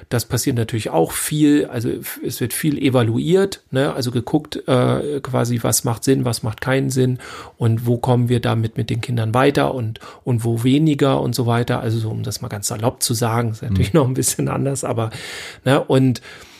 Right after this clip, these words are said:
Speaker 1: äh, es ist aber ansonsten ziemlich viel Kreativität gefragt. Also wie erreichen wir neue Partner,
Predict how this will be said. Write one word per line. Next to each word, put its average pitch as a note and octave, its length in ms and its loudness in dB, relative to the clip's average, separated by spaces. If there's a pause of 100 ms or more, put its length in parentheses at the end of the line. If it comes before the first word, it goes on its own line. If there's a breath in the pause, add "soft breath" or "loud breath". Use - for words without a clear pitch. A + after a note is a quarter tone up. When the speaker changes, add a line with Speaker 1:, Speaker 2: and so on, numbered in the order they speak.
(200 loud breath)
Speaker 1:
äh, A#2 420 2
es - 440 -4
ist - 380 0 (140)
aber A#2+ 280 2
ansonsten A#2+ 580 0
ziemlich D#3+ 560 0
viel D#3 680 2
Kreativität C3+ 920 0
gefragt. - 720 -4
Also A#2+ 380 -2
wie D#3+ 140 -2
erreichen C#3 680 2
wir C#3+ 220 4
neue C3 280 2
Partner, B2+ 680 -4